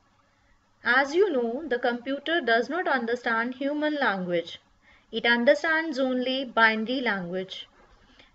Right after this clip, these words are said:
We will know about binary language in the coming slides. For first of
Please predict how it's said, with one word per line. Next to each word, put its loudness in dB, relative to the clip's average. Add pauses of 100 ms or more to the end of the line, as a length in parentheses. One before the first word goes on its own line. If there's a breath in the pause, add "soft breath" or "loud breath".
(140)
We 0
will 2
know 6
about 4
binary 4
language 0
in -2
the 0
coming 0
slides. 0 (1120 soft breath)
For 4
first 4
of 0